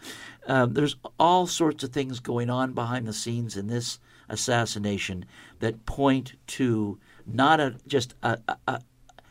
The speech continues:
a ordinary car accident. And of course, they called it an accident, but it turned out to be a hit and run. So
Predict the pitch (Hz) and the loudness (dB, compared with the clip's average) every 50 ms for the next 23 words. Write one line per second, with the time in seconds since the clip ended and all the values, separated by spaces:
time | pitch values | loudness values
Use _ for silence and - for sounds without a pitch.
0 | _ _ - 139 127 123 120 107 107 - - - - _ _ 156 156 165 170 160 | _ _ 2 4 4 4 4 2 0 -6 -16 -20 -20 _ _ 12 12 12 12 12
1 | 156 135 131 127 131 127 123 117 117 110 107 104 - - _ _ - - 151 139 | 10 8 4 4 4 4 6 4 4 4 2 0 -4 -10 _ _ -6 -2 2 4
2 | 131 113 104 95 95 - - - 92 95 101 104 - - - - - _ 185 180 | 4 4 4 2 -2 -4 -8 -8 -6 -8 -8 -10 -14 -20 -20 -20 -12 _ -4 -4
3 | 196 185 - - 185 185 180 180 - - - - - _ 185 165 175 - 220 226 | -4 -4 -2 -2 0 0 0 0 -4 -8 -14 -20 -8 _ 0 0 0 2 2 2
4 | 233 220 196 170 139 135 131 135 139 143 143 - - 147 139 143 135 - - - | 4 4 4 4 2 2 2 2 2 0 0 -4 -6 -6 -6 -6 -8 -10 -16 -18
5 | - - - - 120 120 - - 147 139 139 131 127 127 127 127 - - - _ | -20 -8 -6 -6 -6 -4 -4 0 2 2 2 4 4 2 2 0 -2 -10 -20 _
6 | _ _ - - 117 110 123 117 110 110 110 - - 110 120 113 - - 135 113 | _ _ -8 -8 0 2 2 2 2 0 -4 -6 -6 -4 -2 -2 -2 -4 -4 -4
7 | 104 98 87 80 67 60 - - - - - - - - - 127 127 127 120 | -2 -2 -4 -6 -10 -14 -16 -20 -20 -20 -20 -16 -14 -6 -4 -2 -2 -2 -4